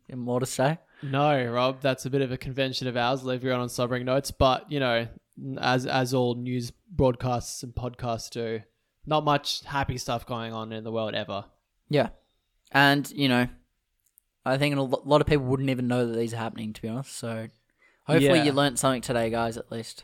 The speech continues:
Speaker 2: Well, you know, the Myanmar one went, it got into Western media, was featured pretty prominent in there just 'cause it's a story people have been following for decades.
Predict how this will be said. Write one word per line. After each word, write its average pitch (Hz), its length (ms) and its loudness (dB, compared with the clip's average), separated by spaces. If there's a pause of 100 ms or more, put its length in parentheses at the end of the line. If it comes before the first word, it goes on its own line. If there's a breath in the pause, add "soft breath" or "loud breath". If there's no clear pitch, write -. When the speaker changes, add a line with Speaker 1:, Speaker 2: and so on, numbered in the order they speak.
(120)
Speaker 2:
Well, 160 200 4
you 151 160 0
know, 131 200 -2
the 135 120 0
Myanmar 180 480 4
one 131 300 2
went, 127 340 -4
it 143 80 -6
got 135 140 2
into 127 180 -6
Western 127 320 -6
media, 120 260 -4
was 117 140 -6
featured 131 460 -8
pretty 123 180 -2
prominent 117 560 -8
in 120 140 -12
there 113 200 -4
just 113 200 -12
'cause 120 160 -10
it's - 200 -14
a 120 120 -8
story 117 360 -6
people 117 220 -6
have 110 60 -10
been 113 140 -8
following 113 280 -6
for 113 80 -10
decades. 117 500 -8